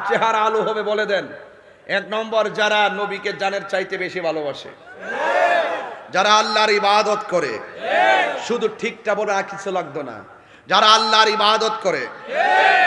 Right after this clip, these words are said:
নবীকে মহব্বত করে, আউলিয়া কেরামের সোহবতে যায়, মা বাবার খেদমত করে, এর-, এরপরে প্রতিবেশীর সাথে ভালো ব্যবহার করে, কাহারও হক মেরে খায় না,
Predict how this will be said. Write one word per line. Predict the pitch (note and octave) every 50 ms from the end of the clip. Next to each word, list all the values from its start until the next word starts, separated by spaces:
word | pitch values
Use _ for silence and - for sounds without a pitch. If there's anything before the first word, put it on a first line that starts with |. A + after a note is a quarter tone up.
| E5 - - - - - A#2
নবীকে | C#3+ F3+ G3 G#3+ G3+ - G#3+ G#3
মহব্বত | G#3 G3+ G#3 G#3 F#3+ A3 G#3+ E3 D#3 - A3 G#3+ A3 -
করে, | - G#3 F#3 D#3+ D3 B2+ A2 A#2 - - - - - - - - - - - - - - - -
আউলিয়া | D#3 F#3 G3+ G#3+ G#3+ G#3+ G#3+ G#3
কেরামের | G#3+ - G#3 G#3 G#3 G#3+ G#3+ G#3 G3+
সোহবতে | - - - G#3 F#3 G#3+ G#3 G#3+ G3+ G#3 G3
যায়, | E3 E3+ D#3 C3 A#2 G#2+ G2+ - - C#4 E4+ F4+ F4 E4+ E4+ - - - - - -
মা | - C#3+ E3 F3+ G3 G3+ G#3 G#3 G3+
বাবার | G#3 G#3 G#3 G#3+ G#3+ G#3+ - -
খেদমত | G3 G3 G3 - F#3 G3+ G#3 G#3+ - -
করে, | G#3 G3+ F3+ D3+ C3 A#2 - - - - E4+ F#4+ - - - - - - - - - - - - - - - - - - C3+ C#3
এর-, | F3+ F#3+ -
এরপরে | F#3 G3 F#3+ - E3 G3+ G#3 G#3 G#3+ G#3+ G#3+ G#3+
প্রতিবেশীর | G#3+ G#3+ A3 A3+ G#3 G#3+ G#3 A#3+ A3
সাথে | - - A3 G#3+ G#3+ F3+
ভালো | C#3+ D#3 F#3+ G#3 A3 F#3+
ব্যবহার | F3+ G3+ G3+ G3+ G3+ D#3 G3 G#3 G#3+ G#3+
করে, | G3+ G#3 G3+ F3 D#3+ D#3+ - - - C4+ C#4 D4+ D#4 D4+ - - - - - - - - -
কাহারও | F3+ F3+ E3+ G3+ G3+ G#3+ G#3
হক | - F3 G3+ G#3 G#3 - -
মেরে | G3 G#3 G#3 G#3 G3+
খায় | - - G3 G3 G3 G3+
না, | G3 F#3+ E3+ D3+ B2 A2